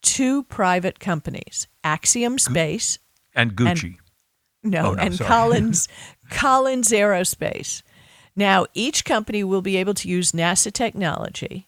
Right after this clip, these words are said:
Speaker 1: to work on, um, but they're responsible for the overall development of the spacesuits,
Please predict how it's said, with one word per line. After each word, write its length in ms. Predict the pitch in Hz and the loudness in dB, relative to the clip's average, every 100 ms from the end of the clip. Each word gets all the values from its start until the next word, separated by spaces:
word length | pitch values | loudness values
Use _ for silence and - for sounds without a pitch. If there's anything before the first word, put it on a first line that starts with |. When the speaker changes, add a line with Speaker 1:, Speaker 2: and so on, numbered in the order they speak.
| - | -12
Speaker 1:
to 140 | - | -8
work 360 | 156 190 208 - | -6 -2 -2 -2
on, 380 | 139 - - 190 _ _ _ _ _ _ _ _ 170 | -6 -4 -6 -10 _ _ _ _ _ _ _ _ -2
um, 380 | 170 170 165 | 0 2 0
but 300 | 151 190 - | -2 -2 -2
they're 200 | - 208 | -2 0
responsible 640 | 247 262 - 214 208 190 185 | 0 -2 0 0 0 0 -4
for 120 | 185 | -2
the 140 | 165 151 | -4 0
overall 420 | 165 185 170 170 | -2 0 0 -2
development 600 | 165 175 214 185 160 160 | -4 -2 -2 -2 -6 -10
of 100 | 170 | -10
the 60 | |
spacesuits, 960 | - - 233 269 - - - - - | -8 -4 -2 0 -2 -2 -6 -8 -8